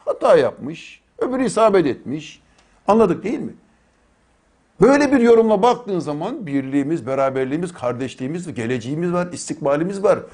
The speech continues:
fütuhatlar var, tebliğ var, bekamız var. Her şey o cevapta saklı. Ama ondan sarfı nazar ederek bahaneler üzerinden yorumlar getirmeye başladığın andaki hep böyle olmuş, bu acılar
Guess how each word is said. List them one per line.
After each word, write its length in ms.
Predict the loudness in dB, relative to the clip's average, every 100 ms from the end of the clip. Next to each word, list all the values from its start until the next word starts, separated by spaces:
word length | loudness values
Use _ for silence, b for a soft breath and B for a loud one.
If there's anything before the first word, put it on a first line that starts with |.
| B _
fütuhatlar 640 | -4 -2 0 0 4 4
var, 260 | 4 2 2
tebliğ 500 | 4 4 0 0 0
var, 260 | 0 2
bekamız 640 | 0 2 4 4 4 -2
var. 140 | -8 -12 -20 _ _ _ _ _ _ _ _ _ _ _ _
Her 340 | 2 4 4
şey 160 | 2 2
o 120 | 4
cevapta 440 | 6 4 4 2
saklı. 340 | 0 -4 -10 -20 _ _ _ _ _ _ _ _ _ 0
Ama 200 | 2 2
ondan 640 | 0 2 2 4 4 2
sarfı 360 | 2 0 0 -2
nazar 260 | -2 0
ederek 400 | 0 0 -2 -4
bahaneler 540 | -6 -4 -2 -2 -2 -2
üzerinden 580 | 0 0 0 -2 -2 0
yorumlar 400 | 2 4 2 0
getirmeye 480 | -2 -4 -6 -2
başladığın 480 | 0 0 0 -2 -2
andaki 480 | -2 -2 -4 -6 -12 B B 0
hep 280 | 0 2 4
böyle 220 | 4 2
olmuş, 500 | -2 -4 -6 -6 -18 _ _ _ _ -2
bu 200 | 2 2
acılar 360 | 0 -4 -6